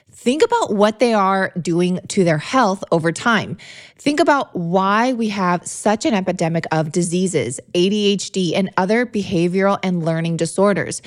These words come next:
And the sad part is that instead of trying to reverse the symptoms with better, more nutritious food, pills and medications are pushed instead, which is obviously not cost effective.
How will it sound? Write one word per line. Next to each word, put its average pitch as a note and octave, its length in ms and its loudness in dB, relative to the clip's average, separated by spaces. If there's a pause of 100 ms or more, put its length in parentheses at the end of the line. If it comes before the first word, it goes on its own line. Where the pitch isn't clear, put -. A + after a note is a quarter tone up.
(460)
And G3+ 80 2
the G3 60 2
sad A3+ 480 0
part F3 380 -2
is F#3+ 180 0
that F3+ 380 0
instead G#3 420 0
of D#4 140 -2
trying F#3 480 0
to F#3+ 120 -2
reverse E3+ 460 0
the G3 140 -2
symptoms F3+ 640 -2
with E3+ 260 -4
better, F#3 400 0 (300)
more F#3 240 2
nutritious F3+ 580 -2
food, G#3+ 560 2 (380)
pills A#3+ 560 0
and G3 180 2
medications F3+ 640 -2 (100)
are D#3+ 240 0
pushed - 440 -6
instead, D3+ 720 -2 (640)
which G3+ 480 0
is G3 360 0
obviously F3 680 0
not E3 500 0
cost - 340 -4
effective. E3 680 -2